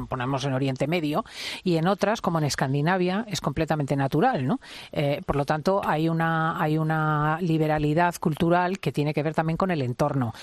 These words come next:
Y yo estoy contigo, o sea, si tú te vas a un sitio discreto, en una playa tranquila, donde todo el mundo, mm, eh,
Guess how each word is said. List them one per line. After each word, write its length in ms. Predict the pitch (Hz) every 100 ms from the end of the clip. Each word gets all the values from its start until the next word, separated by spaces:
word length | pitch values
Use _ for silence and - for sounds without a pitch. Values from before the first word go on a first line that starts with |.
| - -
Y 80 | 175
yo 100 | 156
estoy 160 | 170 233
contigo, 400 | 240 160 262 339
o 100 | 165
sea, 160 | -
si 140 | 170 165
tú 120 | 160
te 100 | 170
vas 200 | 175 160
a 40 |
un 80 | 180
sitio 240 | 165 156 175
discreto, 460 | 160 - 220 214
en 80 | 160
una 180 | 156 151
playa 340 | 156 151 156
tranquila, 540 | 156 165 - 214 185 147
donde 580 | 139 139 135 131 143 170 143
todo 200 | - 156
el 40 | 151
mundo, 360 | 156 151 151
mm, 520 | 156 151 147 151 156 170 175
eh, 300 | 151 151